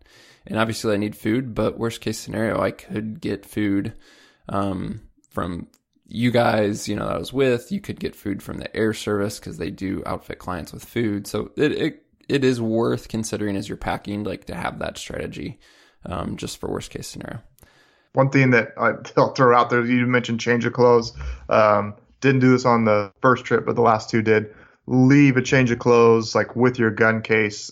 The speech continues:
Speaker 2: and with the air service in town. So when you get out, you have fresh clothes to put on. So <laughs> we, we didn't do that the first time. And,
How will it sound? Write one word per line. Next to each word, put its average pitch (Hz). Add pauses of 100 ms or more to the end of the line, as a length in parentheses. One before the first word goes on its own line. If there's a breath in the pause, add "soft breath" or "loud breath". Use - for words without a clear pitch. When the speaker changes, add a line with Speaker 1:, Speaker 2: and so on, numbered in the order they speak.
Speaker 2:
and 107 (280)
with 113
the -
air 107
service 113
in 113
town. 113
So - (240 soft breath)
when 117
you 113
get 110
out, 98
you 107
have 101
fresh -
clothes 107
to 110
put 110
on. 107
So 107
<laughs> -
we, 165
we 156
didn't 127
do 123
that 120
the 113
first 113
time. 113 (360 soft breath)
And, 107